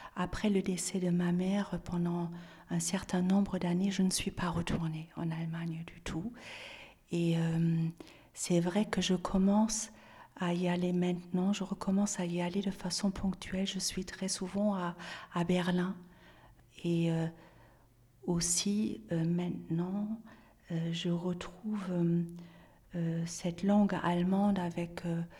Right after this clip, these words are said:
avec une certaine tendresse aussi.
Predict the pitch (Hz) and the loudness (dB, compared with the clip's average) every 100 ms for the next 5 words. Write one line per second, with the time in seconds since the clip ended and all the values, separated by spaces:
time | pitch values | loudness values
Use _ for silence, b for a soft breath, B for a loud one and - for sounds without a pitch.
0 | B B B - 170 180 175 180 165 196 | B B B -4 0 0 0 0 0 0
1 | 180 - 175 170 175 180 175 180 175 - | -2 0 0 2 2 2 0 -2 -2 -2
2 | 175 - - 170 - | -4 -6 -6 -8 -14